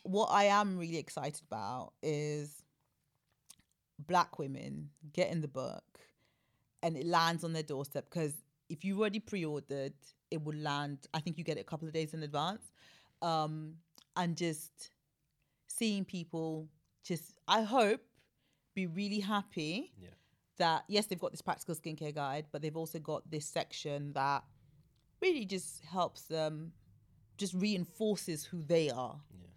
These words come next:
Speaker 1: Especially in an industry that's always kind of been like, seven white models, one black one,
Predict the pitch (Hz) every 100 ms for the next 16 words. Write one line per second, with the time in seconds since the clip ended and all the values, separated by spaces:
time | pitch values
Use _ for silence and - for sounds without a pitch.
0 | _ _ 196 - 196 196 190 175 175 -
1 | 185 170 - 151 151 165 160 151 160 160
2 | 151 151 147 139 139 - - _ _ _
3 | _ _ _ - - 175 165 160 - 160
4 | 160 151 156 143 143 131 - 131 135 143